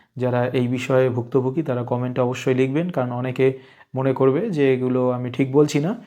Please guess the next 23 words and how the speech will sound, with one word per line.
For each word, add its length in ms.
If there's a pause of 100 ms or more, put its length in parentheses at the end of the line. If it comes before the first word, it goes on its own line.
(340)
কিন্তু 420
যারা 260
ভুগেছেন, 540
তারা 200
তো 120
জানেন 360
যে 140
আমি 140
ঠিক 200
বলছি 320
কি 100
বলছি 320
না। 180 (2750)
তো 80
এই 140
নজর 280
দোষের 440 (1160)
কাটানোর 460
যে 180
পদ্ধতিগুলো, 840 (340)
সেগুলো 580
অনেক 220
ধরনের 500